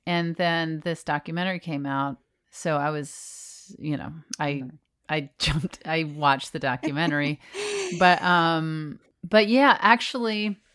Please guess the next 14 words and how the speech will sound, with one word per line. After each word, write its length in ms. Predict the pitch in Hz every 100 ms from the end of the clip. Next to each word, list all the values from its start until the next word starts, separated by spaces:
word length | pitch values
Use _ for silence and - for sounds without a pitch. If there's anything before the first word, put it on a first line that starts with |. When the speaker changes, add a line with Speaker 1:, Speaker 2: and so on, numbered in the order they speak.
| _
Speaker 1:
one 340 | - 156 180 180
of 200 | 196 175
the 100 | 196
things, 880 | - 202 214 175 160 160 165 - - -
as 400 | 175 175 - 170
funny 360 | - 175 180 202
as 140 | 190
the 60 | 185
story 460 | - - 175 185 180
may 240 | 170 170
have 260 | 185 170 -
been 460 | 208 170 151 196
Speaker 2:
Mm-hmm. 320 | 185 185 170
Speaker 1:
to 360 | 160 156 170 170